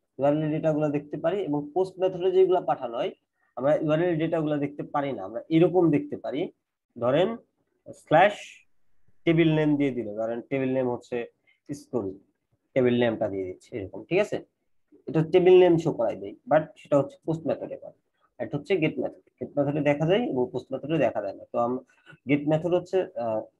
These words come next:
secure কম, post method হচ্ছে secure বেশি। তো আজকে আমরা এখানে post data, post data নামে একটা option আছে, আমরা post data গুলা ইউজ করবো, post data গুলা দেখবো, post data, okay? তো আমরা এই সাইটটা একটা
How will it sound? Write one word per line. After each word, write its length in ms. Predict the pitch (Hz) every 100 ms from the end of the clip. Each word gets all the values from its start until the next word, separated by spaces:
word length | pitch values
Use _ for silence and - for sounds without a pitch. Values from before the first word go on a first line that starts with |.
| _ _ _ _
secure 460 | - 156 196 185 180
কম, 180 | 202
post 280 | 208 143 -
method 200 | 143 139
হচ্ছে 360 | 147 147 214 254
secure 380 | - 127 - 131
বেশি। 320 | 113 - - _ _ _ _ _ _ _ _
তো 260 | 143 143 143 _ _ _ _ _ -
আজকে 280 | 156 160 185
আমরা 400 | 165 170 208 - - _ _ _ _ _ _ _ _ _
এখানে 260 | 160 165 175
post 400 | 175 208 202 151
data, 480 | 135 165 160 104 - _ _ -
post 240 | 160 -
data 280 | 143 147 160
নামে 180 | 147 139
একটা 200 | - 117
option 240 | - 110
আছে, 160 | 107 147
আমরা 140 | 151 -
post 220 | 160 160
data 320 | 139 143 160
গুলা 200 | 139 165
ইউজ 160 | 143 - _
করবো, 180 | 113 - _ -
post 200 | 131 127
data 220 | 131 131 123
গুলা 180 | 117
দেখবো, 340 | 107 95 - - -
post 180 | 117
data, 280 | 107 - 120
okay? 160 | 131 202 - _ _ _ _ _ _ _ _ -
তো 60 | 131
আমরা 300 | 123 135 151
এই 140 | 165
সাইটটা 360 | 160 175 170 190
একটা 160 | 185